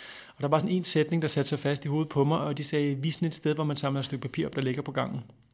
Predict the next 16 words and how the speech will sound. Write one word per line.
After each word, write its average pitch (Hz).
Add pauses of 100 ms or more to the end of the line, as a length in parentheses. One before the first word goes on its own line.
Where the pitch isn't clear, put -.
(920)
Og, 143
og 151
på 170
en 185
eller 190
anden 175
måde 170
er 170
det 151
jo 170
en 170
meget 165
koncis 185
måde 165
at 147
sige, 185